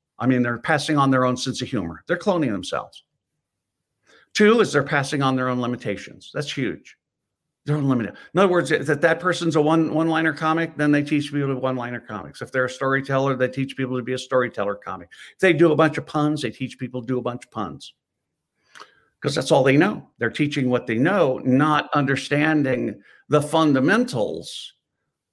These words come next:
Okay, and that's why I spent forty years trying to figure those out, put some of them in that book. There are, since two thousand, when I first wrote the book, there I've got more, actually,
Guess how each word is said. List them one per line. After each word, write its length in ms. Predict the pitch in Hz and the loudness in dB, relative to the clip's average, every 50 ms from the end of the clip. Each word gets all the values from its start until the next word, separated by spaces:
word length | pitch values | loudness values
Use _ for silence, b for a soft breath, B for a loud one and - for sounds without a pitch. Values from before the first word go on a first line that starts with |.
| _ _ _ _ _ _ _ _ _ _ _ - | _ _ _ _ _ _ _ _ _ _ _ -12
Okay, 260 | 98 98 - 101 113 | -12 -4 -2 0 2
and 140 | 139 165 180 | 2 2 2
that's 160 | 202 202 - | 2 0 -2
why 80 | 214 214 | -2 -2
I 40 | 196 | -2
spent 300 | - - - 196 - - | -2 -2 -2 -2 -2 -4
forty 300 | - 180 180 180 180 165 | -4 -4 -4 -4 -4 -4
years 340 | 165 170 170 170 170 160 | -4 -2 -2 -2 -2 -4
trying 240 | - - 175 160 160 | -4 -4 -2 0 0
to 80 | 156 143 | 0 -2
figure 340 | 143 - 160 139 139 156 143 | -2 -4 -4 -2 -2 0 0
those 300 | 143 135 131 127 - 127 | 2 2 0 0 0 -2
out, 320 | 117 123 131 - - - | -2 -2 -2 -4 -6 -4
put 220 | - 175 - - | -2 -2 -2 0
some 580 | - - - - - 170 175 202 208 202 190 185 | -2 -4 -2 0 2 4 4 6 6 6 6 6
of 300 | 175 165 147 127 113 120 | 4 4 2 0 -2 0
them 420 | 131 143 143 143 139 135 131 131 127 - | 2 4 4 4 4 4 4 2 0 0
in 240 | 143 143 139 131 127 | -2 0 2 2 2
that 300 | 127 123 120 120 - - | 2 2 0 -2 -4 -6
book. 280 | - 120 107 101 - - | -4 -2 -2 -4 -4 -4
There 180 | 180 196 190 | -4 -4 -2
are, 240 | 170 127 127 127 b b b b b b | -2 -4 -4 -6 b b b b b b
since 460 | - - - - 226 208 196 - - - | -10 -6 0 2 2 2 2 0 -4 -6
two 240 | - - 220 208 | -4 -2 -2 -2
thousand, 880 | - - - 170 156 175 202 226 208 165 110 - 95 82 87 127 139 139 - _ _ _ _ _ _ _ _ - | -2 -4 -2 0 0 2 2 2 0 0 -2 -4 -6 -6 -6 -8 -8 -10 -16 _ _ _ _ _ _ _ _ -10
when 120 | 117 110 | -8 -8
I 60 | 110 | -8
first 260 | - - 123 110 - | -6 -6 -6 -6 -4
wrote 200 | 120 113 107 107 | -6 -6 -6 -6
the 60 | - 104 | -10 -8
book, 280 | 131 170 185 170 - | -6 -6 -6 -6 -6
there 340 | 139 160 165 160 151 139 - - | -2 -2 0 0 0 -2 -4 -4
I've 260 | - 143 139 - - - - - - - - | -6 -6 -6 -6 -8 -8 -8 -8 -8 -6 -4
got 160 | - 143 127 - | -2 -2 2 4
more, 600 | 143 135 147 175 208 190 117 82 71 - - _ | 6 6 8 8 6 4 2 0 -2 -6 -8 _
actually, 560 | - 110 101 - - - 101 92 101 123 160 | -6 -4 -4 -4 -6 -6 -6 -4 -4 -6 -6